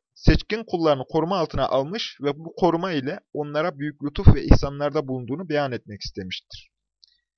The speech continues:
Bir ayet-i kerimede Allah Azze ve Celle şöyle buyuruyor.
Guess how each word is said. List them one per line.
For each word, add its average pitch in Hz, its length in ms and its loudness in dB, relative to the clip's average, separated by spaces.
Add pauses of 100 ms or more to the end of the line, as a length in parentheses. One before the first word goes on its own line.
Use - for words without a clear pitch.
(520)
Bir 202 100 -2
ayet-i 202 320 4
kerimede 175 540 -4 (920)
Allah 175 320 2
Azze 151 220 -2
ve 147 80 -2
Celle 160 260 -8
şöyle 139 340 -2
buyuruyor. 98 440 -10